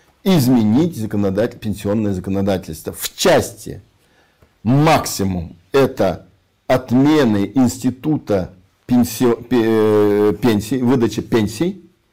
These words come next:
Отмена. Здесь все написано.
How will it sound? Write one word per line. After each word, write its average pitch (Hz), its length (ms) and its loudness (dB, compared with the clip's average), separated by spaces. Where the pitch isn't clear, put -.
Отмена. 196 560 2
Здесь 175 260 2
все 185 160 -2
написано. 180 600 -6